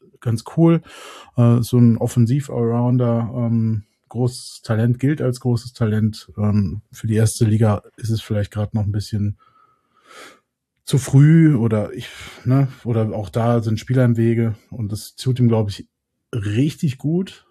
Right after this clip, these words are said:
jetzt mindestens ein halbes Jahr zweite Liga zu spielen. Ähm, und er fügt sich halt auch sehr, sehr gut bei Dynamo Dresden ein. Ähm, ähm, hat so ein bisschen,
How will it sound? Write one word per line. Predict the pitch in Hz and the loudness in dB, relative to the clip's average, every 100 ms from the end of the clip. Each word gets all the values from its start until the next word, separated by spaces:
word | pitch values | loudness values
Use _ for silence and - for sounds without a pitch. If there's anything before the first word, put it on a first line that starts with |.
| _ | _
jetzt | 120 117 - - - | -8 -8 -16 -20 -4
mindestens | 123 135 135 131 120 | 2 2 2 -4 -2
ein | 123 | 0
halbes | 123 120 113 | 2 2 0
Jahr | 113 | -4
zweite | - 120 107 | -4 -6 -4
Liga | 120 143 139 | -6 -4 -6
zu | 139 | -8
spielen. | 135 - 143 147 147 _ _ _ _ _ _ | -12 -10 -8 -8 -10 _ _ _ _ _ _
Ähm, | 113 110 113 | -4 -2 -2
und | 113 107 - | -2 -4 -4
er | 107 | -6
fügt | - 120 - | -2 -2 0
sich | 110 - | -2 2
halt | 104 - | 2 2
auch | 104 107 123 - | -2 0 -2 -4
sehr, | 104 110 123 | -4 0 2
sehr | 113 98 | 2 0
gut | 104 113 - | -2 -4 -4
bei | 107 | -6
Dynamo | 107 107 107 101 | -2 -2 -2 -4
Dresden | 101 104 - 101 | -6 -8 -6 -8
ein. | 92 113 131 127 _ _ _ _ | -6 -4 -4 -6 _ _ _ _
Ähm, | 113 104 101 98 - - | -6 -2 -2 -6 -14 -12
ähm, | 104 101 104 - _ _ _ - - - - - | -8 -6 -6 -10 _ _ _ -20 -20 -20 -20 -4
hat | 131 127 | -4 0
so | 160 | 2
ein | 139 | 4
bisschen, | 135 - 165 147 143 | 4 4 2 2 0